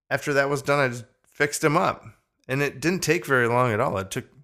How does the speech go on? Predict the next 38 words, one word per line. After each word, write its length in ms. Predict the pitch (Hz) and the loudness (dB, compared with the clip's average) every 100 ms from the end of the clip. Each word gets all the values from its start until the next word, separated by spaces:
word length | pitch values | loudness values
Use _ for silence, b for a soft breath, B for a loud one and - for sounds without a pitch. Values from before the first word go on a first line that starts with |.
| _ _ _ - | _ _ _ -10
whatever, 380 | 120 98 90 90 _ _ | -6 -4 -6 -10 _ _
three 220 | 113 120 | -6 -4
minutes 500 | 117 113 117 - - | -2 -2 -4 -8 -12
maybe 260 | - 113 113 | -8 -4 -2
on 140 | 110 107 | -2 -2
each 200 | 113 - | -2 -2
side. 340 | 113 113 113 b b b b | 0 0 -2 b b b b
You 80 | 127 | 0
don't 120 | 127 | 0
wanna 120 | 117 | 0
overcook 480 | 117 113 107 120 110 | -2 -2 -2 -2 -4
them. 320 | 98 98 110 _ _ _ _ _ _ _ _ - | -4 -4 -6 _ _ _ _ _ _ _ _ -2
And 320 | 139 131 113 b b b - | 0 0 -4 b b b -8
another 260 | 123 135 | 0 2
trick 380 | 131 - 143 127 | 2 2 0 0
is 160 | 131 113 | 0 -2
that 140 | 120 | -2
you 80 | 113 | 0
wanna 160 | 113 113 | 0 2
have 160 | 113 | 0
at 100 | 110 | 0
least 220 | 113 107 | -2 -4
an 140 | 110 110 | -6 -8
eighty 280 | 120 117 110 | -4 -2 -2
twenty 580 | 110 - 113 110 110 107 _ _ _ _ | -4 -2 0 0 -4 -8 _ _ _ _
percent 500 | - 120 - 120 107 | -6 -2 0 0 -2
mix 500 | 107 107 120 - - - | -4 -2 -2 -4 -10 -6
of 440 | 117 110 104 101 - _ _ _ _ _ _ _ _ _ _ _ _ _ | -2 0 -2 -6 -20 _ _ _ _ _ _ _ _ _ _ _ _ _
ground 340 | 107 120 113 110 | -4 0 0 0
beef, 380 | 107 117 - - | -2 -6 -10 -16
which 160 | 107 | -12
is, 160 | 104 95 | -10 -8
like, 160 | 101 - _ | -8 -8 _
beef 280 | 117 113 - | -6 -6 -8
to 100 | - | -12
fat 400 | 98 - 110 110 | -10 -2 -2 -2
ratio. 520 | 120 113 110 123 123 | -8 -10 -8 -8 -6
You, 200 | 123 107 | -8 -10